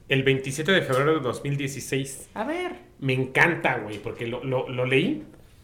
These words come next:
Speaker 1: y me gustó su percepción. "Podemos decir que Juárez no es como nos lo pintaron y que, como decía Zapata, siempre alguien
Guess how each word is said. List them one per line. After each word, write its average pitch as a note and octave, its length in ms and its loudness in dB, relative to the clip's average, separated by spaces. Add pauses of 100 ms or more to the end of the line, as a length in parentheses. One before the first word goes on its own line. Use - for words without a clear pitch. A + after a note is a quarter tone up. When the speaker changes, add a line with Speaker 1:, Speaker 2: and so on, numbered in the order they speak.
(140)
Speaker 1:
y C3+ 60 -6
me C3 120 2
gustó A#2+ 360 0
su D#3+ 180 -2
percepción. A#2 600 -4 (840)
"Podemos G#3+ 420 6
decir E3 320 0
que F#3+ 120 2
Juárez G#3 400 8
no F#3 100 2
es F#3+ 100 0
como E3 240 0
nos B2 100 0
lo A#2 140 0
pintaron B2+ 540 0 (480)
y D#3 140 -6
que, D3+ 120 0
como D3+ 240 4
decía D#3 300 2
Zapata, D#3 760 0 (220)
siempre G3 600 6
alguien F#3 460 2